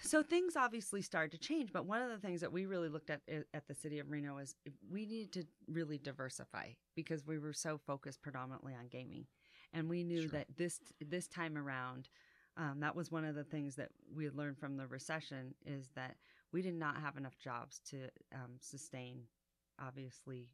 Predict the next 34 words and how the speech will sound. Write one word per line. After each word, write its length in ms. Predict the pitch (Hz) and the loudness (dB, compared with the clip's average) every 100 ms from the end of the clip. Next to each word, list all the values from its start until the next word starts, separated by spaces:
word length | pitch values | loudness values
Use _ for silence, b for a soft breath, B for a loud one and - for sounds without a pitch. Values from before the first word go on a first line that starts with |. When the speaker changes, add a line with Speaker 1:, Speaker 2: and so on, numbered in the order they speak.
| _ _ _ _ - - | _ _ _ _ -20 -4
Speaker 1:
you 120 | 151 | -2
know, 160 | 135 131 | 0 -2
any 200 | 139 139 | 0 0
type 260 | - 131 - | -2 -8 -4
of, 120 | 123 120 _ B B B B _ | -6 -6 _ B B B B _
um, 340 | 143 127 117 120 _ - 60 - - | -8 -6 -8 -12 _ -20 -20 -14 -8
economic 480 | 143 151 127 123 - | -4 -2 -2 -4 -2
growth 440 | 185 180 170 - | 4 6 4 0
and 160 | 147 131 | -4 -4
development, 720 | 131 151 170 156 156 151 147 | 2 4 4 2 0 0 -2
and 180 | 139 123 B B B | -8 -8 B B B
that's 180 | 143 - | -6 0
why 100 | 151 | -2
people 300 | - 151 143 | 0 -6 -4
were 160 | 135 135 | -6 -4
really 240 | 139 135 | -2 -2
losing 320 | 135 139 135 127 | -2 -2 -4 -4
their 140 | 123 | -2
jobs. 340 | 180 196 139 | 6 6 6
So 120 | - 143 | 2 0
we 140 | 151 | 2
really 360 | 156 202 196 151 - | 0 0 0 -2 -2
knew 260 | 170 160 143 | 2 4 4
that 140 | - | 2
we 100 | 151 | 0
had 200 | 143 - | 0 -2
to 180 | 135 131 - _ _ _ _ _ _ | -4 -6 -10 _ _ _ _ _ _
diversify 760 | - 139 160 160 - 147 120 113 | 0 2 4 2 0 -4 -2 -2
what 200 | 127 - | -2 -2
we 100 | 139 | -2
were 100 | 127 | -4
doing 300 | 120 127 107 | -4 -2 -2
here. 240 | 113 92 - | -4 -6 -2
Speaker 2:
Mm-hmm. 260 | 90 78 | -2 0